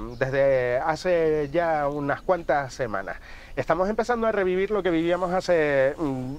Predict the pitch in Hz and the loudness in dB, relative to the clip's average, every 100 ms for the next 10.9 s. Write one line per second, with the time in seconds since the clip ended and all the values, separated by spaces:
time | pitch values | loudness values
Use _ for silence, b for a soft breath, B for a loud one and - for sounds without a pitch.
0 | 160 139 165 175 175 165 175 170 165 160 | -10 2 2 4 2 2 2 -2 -2 -2
1 | 156 143 185 185 196 156 143 131 151 135 | -2 0 2 0 -2 -2 -2 -2 -2 -2
2 | 135 135 127 127 131 139 165 175 151 127 | 0 0 2 0 -2 0 0 0 -2 -2
3 | 120 117 - 127 - 180 165 180 B B | -4 -2 -4 -4 0 0 0 -4 B B
4 | B - 131 120 120 120 139 127 127 147 | B 0 2 2 -2 -2 0 0 0 0
5 | 160 170 160 170 156 143 196 185 180 170 | 0 -2 -2 0 0 0 -2 0 0 0
6 | 151 170 - 175 156 143 127 B B 127 | -2 -2 2 2 2 0 -4 B B -2
7 | 147 139 143 175 180 175 175 185 185 175 | 0 0 0 0 0 6 6 6 6 4
8 | 160 156 175 160 156 147 143 135 175 170 | 6 4 2 2 2 0 0 0 0 2
9 | 160 165 185 180 160 156 165 165 156 156 | 0 0 0 0 -2 0 2 2 2 0
10 | 147 135 135 139 135 127 131 123 123 | 0 0 0 0 -2 -2 -2 0 -2